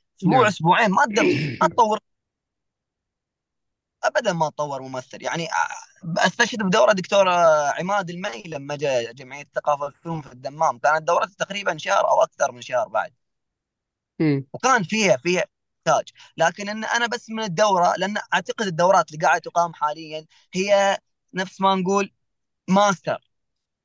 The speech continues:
Speaker 1: ماستر إلى الناس القدامى اللي أساسا عندهم خبرات وعندهم experience، آه، و-، وبناءات سابقة،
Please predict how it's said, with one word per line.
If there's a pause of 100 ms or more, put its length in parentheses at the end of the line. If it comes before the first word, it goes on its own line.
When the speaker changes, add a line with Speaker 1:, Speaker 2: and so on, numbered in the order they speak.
(1120)
Speaker 1:
ماستر
إلى
الناس
القدامى
اللي
أساسا
عندهم
خبرات
وعندهم (440)
experience،
آه،
و-، (240)
وبناءات
سابقة،